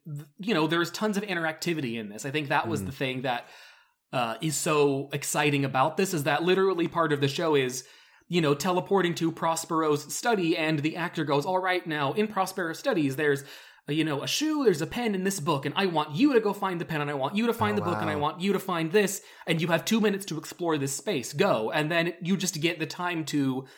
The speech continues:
Speaker 1: explore these beautifully rendered, um, animated three D spaces. You bring her objects, and when she finds the object, she,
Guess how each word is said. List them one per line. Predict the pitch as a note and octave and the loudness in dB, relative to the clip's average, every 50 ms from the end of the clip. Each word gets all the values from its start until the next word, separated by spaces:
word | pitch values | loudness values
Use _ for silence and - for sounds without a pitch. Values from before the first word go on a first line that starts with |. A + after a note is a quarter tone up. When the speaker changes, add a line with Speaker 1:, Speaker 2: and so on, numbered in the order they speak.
| - _ _ _ _ - | -20 _ _ _ _ -4
Speaker 1:
explore | F#3+ - - - - G#3+ G#3 G#3+ G#3 | -4 -4 -6 -2 4 6 6 6 6
these | G3 F3+ D3+ | 4 2 0
beautifully | C#3+ C#3+ F3 A#3 C4+ C#4+ C4+ - - G3 F3 F3 E3+ D#3 | -2 -4 -4 -2 0 0 0 -2 -4 -6 -4 -2 -2 -2
rendered, | C#3+ D#3+ E3 F#3 F3 E3 D#3 D3+ C#3+ | 0 0 0 0 0 0 0 0 0
um, | - C#3 C3 B2+ D3 | -2 -2 -4 -4 -2
animated | D#3 D3+ D#3 D#3+ C#3 D3+ D3+ D3 C#3+ C#3 | -4 -4 -2 -2 -2 -2 -2 -2 -2 -4
three | C#3 D3+ D3 | -4 -6 -6
D | C3 B2 | -6 -6
spaces. | A#2+ - - - C4+ B3+ - F3 D#3 C#3+ C#3+ C#3 C3+ - - - - - - - | -6 -6 -4 -4 -4 -2 0 2 2 2 2 2 0 -6 -14 -20 -20 -20 -16 -6
You | - E3+ F#3+ G3 | -2 0 0 2
bring | E3 F#3 F#3 F3 F3 | 2 2 2 2 2
her | E3+ E3 E3+ | 0 0 0
objects, | E3 D3+ D#3 D#3+ D3 D3+ D3 D3 - | 0 0 0 0 0 -2 -2 -2 0
and | D#3+ D3 | 0 0
when | D3 C#3+ | 0 0
she | C#3+ E3 | -2 -4
finds | D3 - D3 D3 C#3+ C#3 | -6 -4 -4 -4 -4 -4
the | C#3+ E3+ D#3 | -4 -4 -2
object, | C#3+ D3 D3 C3 C#3 C3 C3 C3 | -2 -2 -2 -4 -6 -6 -6 -6
she, | - - - E3+ D#3 D3+ D3 C#3 C#3 C3+ C3+ | -6 -6 -4 -4 -4 -4 -4 -4 -4 -4 -6